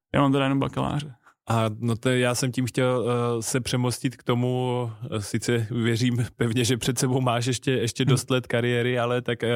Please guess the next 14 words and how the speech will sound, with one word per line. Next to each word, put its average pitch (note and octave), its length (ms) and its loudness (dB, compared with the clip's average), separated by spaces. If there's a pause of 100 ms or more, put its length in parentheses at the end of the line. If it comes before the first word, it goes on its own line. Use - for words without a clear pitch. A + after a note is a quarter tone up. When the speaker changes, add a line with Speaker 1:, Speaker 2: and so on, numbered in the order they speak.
(240)
Speaker 2:
koukáš B2+ 440 0
někdy B2 460 0
za A#2 120 -2
ten, B2 420 0
za A2+ 140 0
ten A#2+ 200 -2
kopec, A#2+ 440 -2
až, A2+ 420 -2 (280)
až B2 140 2
dobobuješ, B2 540 2
tak B2 160 -2
jestli A#2+ 240 -2
budeš, A#2+ 420 0
eh, A#2 60 2